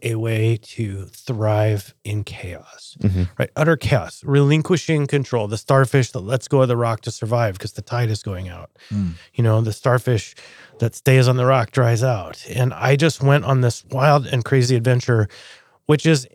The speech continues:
Speaker 1: I think about a lot in the last three years because the, the moment that Anchorage went through and the world went through, it
Speaker 2: Yeah.
Speaker 1: was a great unhitching of norms. And we saw chaos and we saw hatred and bigotry and we saw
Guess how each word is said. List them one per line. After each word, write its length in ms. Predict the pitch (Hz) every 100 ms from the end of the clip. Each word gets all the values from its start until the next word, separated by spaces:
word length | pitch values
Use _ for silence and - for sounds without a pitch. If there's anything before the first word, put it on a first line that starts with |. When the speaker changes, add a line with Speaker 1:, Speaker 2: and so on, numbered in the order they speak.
| _ -
Speaker 1:
I 100 | 143
think 280 | 170 185 165
about 240 | 131 127 -
a 20 |
lot 380 | 113 123 120 92 _ _ _ _ _ -
in 120 | 135
the 100 | 131
last 420 | 123 135 127 -
three 220 | - 131
years 600 | 117 131 160 - - - -
because 560 | 127 - 123 113 - - _ _ _ _ 139 -
the, 160 | 123 - _ _
the 140 | 113 123
moment 440 | 123 135 143 151
that 120 | 135 -
Anchorage 340 | 127 127 107
went 200 | 110 113
through 180 | - 110
and 100 | 113
the 60 | 117
world 300 | 151 156 107
went 200 | 95 -
through, 420 | - 85 82 92 _ - -
it 120 | 104
Speaker 2:
Yeah. 60 | 117
Speaker 1:
was 180 | 123
a 100 | 127
great 380 | 113 - 127 139
unhitching 600 | 143 135 107 - - 139 113
of 120 | 101
norms. 560 | 120 120 113 98 -
And 200 | - 120
we 140 | 117 117
saw 400 | - 127 127 123
chaos 520 | - - 139 113 101 127
and 80 |
we 80 | 123
saw 320 | 107 - 120
hatred 420 | 107 - 139 143 113
and 120 | 101
bigotry 380 | 151 139 - 113
and 80 | 107
we 80 | 110
saw 300 | - 123